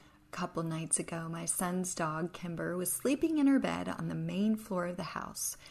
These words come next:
She was out like a light when my husband made some popcorn. All of a sudden, he opened the microwave and that popcorn smell hit Kimber's nose.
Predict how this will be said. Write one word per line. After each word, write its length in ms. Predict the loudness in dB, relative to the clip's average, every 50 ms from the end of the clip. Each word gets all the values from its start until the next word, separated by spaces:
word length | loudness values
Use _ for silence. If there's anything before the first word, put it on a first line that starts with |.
| -20 -18 -12
She 400 | -6 -4 -4 -2 -2 -2 -4 -2
was 300 | 0 0 0 0 0 -4 -6 -4 -2
out 360 | 2 2 2 2 0 -2 -2
like 240 | 0 0 0 0 -2
a 100 | -2 -2
light 640 | 0 -2 -2 -4 -4 -6 -6 -8 -8 -10 -12 -12 -12 -8
when 200 | -6 -2 -2 -2
my 160 | -2 -4 -6
husband 640 | -8 -6 -4 -4 -4 -4 -4 -6 -6 -6 -6 -6 -8 -10 -16 -20 -20 -20 -20 -20 -14 -8
made 220 | -6 -4 -2 -2 -2
some 160 | -2 -2 -4
popcorn. 580 | -2 -4 -4 -4 -4 -8 -8 -6 -6 -6 -6 -8 -12 -20 -20 -20 -20 -20 -20 -20 -4 6 10
All 220 | 10 12 12 10
of 100 | 8 6
a 80 | 4 2
sudden, 540 | 2 2 0 0 0 0 -2 -2 -2 -4 -6 -14 -20 -20 -12
he 320 | -4 0 2 2 2 2 4
opened 280 | 2 2 4 4 4 6
the 40 | 6
microwave 640 | 4 4 0 -2 -4 -2 -2 -2 0 0 -2 -2
and 100 | -2 -2
that 220 | -2 -2 -4 -4 -4
popcorn 540 | -4 -2 -2 -2 -2 -2 -2 -2 -2 -2
smell 400 | -4 -4 -2 -2 -2 -2 -2 -4 -4
hit 300 | 2 4 4 4 4 0
Kimber's 460 | 0 2 4 4 4 4 2 2 0
nose. 420 | -2 -2 -2 -2 -2 -2 -4 -6